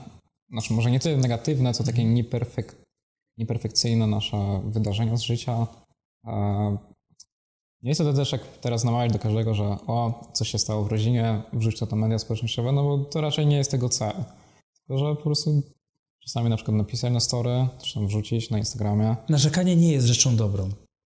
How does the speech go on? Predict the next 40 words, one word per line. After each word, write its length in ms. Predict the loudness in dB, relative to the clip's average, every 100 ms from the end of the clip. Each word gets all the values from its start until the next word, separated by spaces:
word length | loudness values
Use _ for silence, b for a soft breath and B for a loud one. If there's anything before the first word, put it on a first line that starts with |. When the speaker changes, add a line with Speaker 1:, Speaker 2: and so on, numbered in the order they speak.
| _ _ B B B
Speaker 2:
Wiesz, 220 | 2 4 4
informowanie 680 | 2 4 2 2 2 4 4
Speaker 1:
Mhm. 160 | 4
Speaker 2:
ludzi 800 | 4 4 4 6 4 2 0 -8 -20 _ _ _ _
i 140 | 4
siebie 760 | 8 8 8 4 4 4 2 0 B B -6
o 100 | -2
tym, 200 | 2 4
że 140 | 4
jest 180 | 4 6
źle, 720 | 6 6 6 4 2 0 0
Speaker 1:
Mhm. 220 | 2 4
Speaker 2:
bo 60 | 4
nam 180 | 4 4
się 140 | 2
wydaje 400 | 2 2 2 4
źle, 240 | 4 4
więc 220 | 2 2 2
nasz 240 | 2 2
mózg 220 | 2 4
zaczyna 300 | 2 2 4
odbierać, 380 | 4 2 2 2
że 80 | 4
jest 120 | 4
źle 180 | 4 4
i 60 | 2
zaczyna 280 | 4 4 4
się 120 | 2
robić 200 | 4 4
źle, 260 | 4 2 -4 -10 -6
Speaker 1:
Mhm. 220 | 0 0 -2 -18 _ -4
Speaker 2:
może 240 | 0 2
być, 260 | 4 4 4
e, 80 | 2
takim 300 | 0 2 4
zapętlaniem 600 | 2 0 2 2 2 2
się. 180 | -2 -8 -12 _ -2
Speaker 1:
Mhm. 200 | 0 0 B -2
Speaker 2:
Raczej 340 | 2 4 4
bym, 300 | 4 4 2